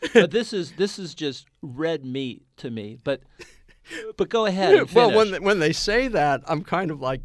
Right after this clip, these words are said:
Speaker 2: you know, all, all the time looking them, and I'm fascinated by
Speaker 1: But
Speaker 2: the different
Speaker 1: what do they
Speaker 2: answers.
Speaker 1: say, though? That
Speaker 2: Wha-
Speaker 1: they pretend the fict-, they pretend the character has a kind of will of,
Speaker 2: Uh, well,
Speaker 1: of it, uh,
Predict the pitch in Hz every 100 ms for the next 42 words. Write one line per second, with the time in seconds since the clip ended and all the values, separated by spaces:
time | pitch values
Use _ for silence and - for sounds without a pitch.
0 | - 151 120 92 - 165 165 147 - 139
1 | 143 123 - 127 113 139 170 180 143 123
2 | 123 - - - - 160 151 131 - 180
3 | 220 - 165 139 135 117 127 - 135 135
4 | 214 233 220 202 - 226 247 165 - -
5 | - - 190 208 208 202 - 220 190 208
6 | 196 - 156 165 _ 156 190 160 147 170
7 | 160 147 147 127 143 135 120 135 131 131
8 | 151 147 127 - 180 240 220 156 - -
9 | -